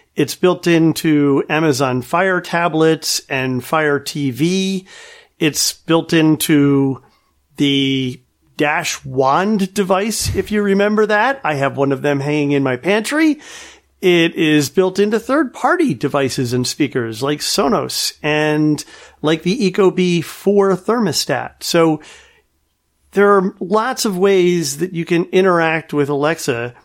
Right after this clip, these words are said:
Not all of them are through Amazon-specific or Echo devices. You can also use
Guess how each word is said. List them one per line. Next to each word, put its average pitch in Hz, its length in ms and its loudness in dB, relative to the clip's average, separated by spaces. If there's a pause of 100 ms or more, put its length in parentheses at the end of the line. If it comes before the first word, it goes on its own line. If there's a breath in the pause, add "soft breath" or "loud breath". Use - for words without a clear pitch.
(100)
Not 160 280 0
all 185 260 2
of 143 140 -4
them 127 480 -4 (160)
are 143 420 0
through 151 480 -2
Amazon-specific 139 1120 -2
or 127 260 -2
Echo 131 500 -2 (260 loud breath)
devices. 139 640 -2 (360 loud breath)
You 160 160 2
can 185 200 0
also 196 480 0
use 165 580 -2